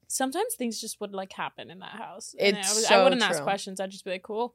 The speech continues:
Speaker 2: Yeah,
Speaker 1: Yeah.
Speaker 2: no, we definitely were all, uh, disassociating in that
Speaker 1: Yeah.
Speaker 2: house.
Speaker 1: Yeah, we were all
Speaker 2: But
Speaker 1: depressed.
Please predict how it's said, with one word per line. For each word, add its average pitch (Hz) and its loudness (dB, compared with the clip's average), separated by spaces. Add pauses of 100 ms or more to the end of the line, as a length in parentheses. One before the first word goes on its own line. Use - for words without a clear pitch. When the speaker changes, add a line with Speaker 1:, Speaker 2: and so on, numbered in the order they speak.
(160)
Speaker 2:
Yeah, 247 8
Speaker 1:
Yeah. - 6
Speaker 2:
no, 175 2
we 214 0
definitely 226 0
were 190 2
all, 156 2
uh, 98 -2
disassociating - -14
in 185 -14
that 220 -8
Speaker 1:
Yeah. 202 -16
Speaker 2:
house. 190 -16
Speaker 1:
Yeah, 214 -8
we 202 -10
were 78 -12
all - -14
Speaker 2:
But 208 8
Speaker 1:
depressed. - 2